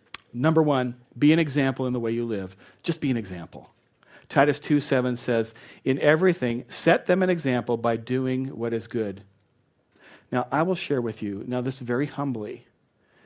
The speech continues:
is one of my greatest goals in life, and that's to be a godly example. I say that humbly because you only need to spend thirty minutes with me to know <laughs> I'm not perfect. I mean, I'm thirty seconds, excuse me. <laughs> See, there's a mistake. <laughs> Yeah,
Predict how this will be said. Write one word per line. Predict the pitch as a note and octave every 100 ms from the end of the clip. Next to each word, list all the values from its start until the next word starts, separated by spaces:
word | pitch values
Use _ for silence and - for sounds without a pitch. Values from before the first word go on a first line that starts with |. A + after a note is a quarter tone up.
| _ _
is | B2+ A#2+
one | B2+
of | A#2
my | A#2+
greatest | B2+ B2 A#2 -
goals | A2 G#2+ G#2+
in | G#2+
life, | F#2 E2+ E2 - _ _ _ _ _ _ _ -
and | G2+
that's | G#2 -
to | G#2
be | G#2
a | F2+
godly | F#2 F2 D#2+
example. | D#2+ E2 D2+ - - _ _ _ _ _ _ _
I | A2+
say | - E3
that | C3+
humbly | F#2+ C3 A#2+
because | A2+ - A2+ - - - D3
you | F#3 G#3+
only | F#3 D3+
need | C3 C3+ C#3 C#3+ -
to | -
spend | - B2+ A2+
thirty | - C#3+ C#3+ B2
minutes | A#2 A#2 -
with | G2 F#2
me | E2 E2 F#2+ _
to | -
know | A2 A2+ A2
<laughs> | -
I'm | A#2+ -
not | -
perfect. | A2+ F#2 E2 F2
I | C3
mean, | C3 - - -
I'm | D3
thirty | - D3+
seconds, | C3+ C3 A2 F2+
excuse | - C#3+ A2
me. | A#2 - -
<laughs> | -
See, | - F#3+
there's | F#3 F#3
a | F3+
mistake. | D#3 D3 G#2+
<laughs> | - - - - - - - - - - - - - - - - - - -
Yeah, | E3+